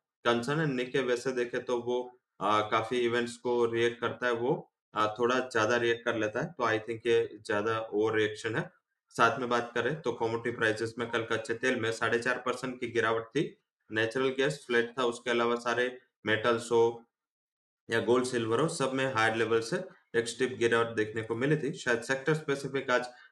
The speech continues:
अ, ऑयल upstream कंपनियां हैं या metal कंपनियां हैं, इसमें दबाव बना रहे, तो sector पे डिस्कशन कर लेते हैं। आज जो sectors में, अ, इम-, अ, means के जो positive रहने की उम्मीद है, वो है एफ़एमसीजी, Aviation, Paint and pharma।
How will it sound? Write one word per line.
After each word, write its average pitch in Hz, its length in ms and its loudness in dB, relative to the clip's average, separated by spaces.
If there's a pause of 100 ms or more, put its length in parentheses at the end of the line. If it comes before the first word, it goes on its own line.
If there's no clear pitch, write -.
(100)
अ, 104 40 -6
ऑयल 117 360 6
upstream 120 440 -2
कंपनियां 110 580 -2
हैं 107 80 2
या 104 140 2
metal 107 360 0
कंपनियां 107 500 -4
हैं, 113 80 2
इसमें 113 300 -4
दबाव 107 280 0
बना 117 200 0
रहे, 123 200 0
तो - 420 -6
sector 117 340 0
पे 127 160 -4
डिस्कशन 120 500 -6
कर 135 160 -4
लेते 131 240 -2
हैं। 156 160 -2 (280)
आज 113 180 2
जो 143 80 -2
sectors 135 600 -2
में, 135 400 -4
अ, 113 360 0
इम-, 117 340 -4
अ, 110 60 -6
means 113 300 -6
के 120 160 -2
जो 120 400 -2 (300)
positive 127 440 2
रहने 123 280 0
की 123 120 -4
उम्मीद 120 220 -2
है, 143 240 -6
वो 110 160 0
है 127 180 0
एफ़एमसीजी, 117 500 -4
Aviation, 113 380 0
Paint 110 440 -2
and 107 220 -4
pharma। 127 280 2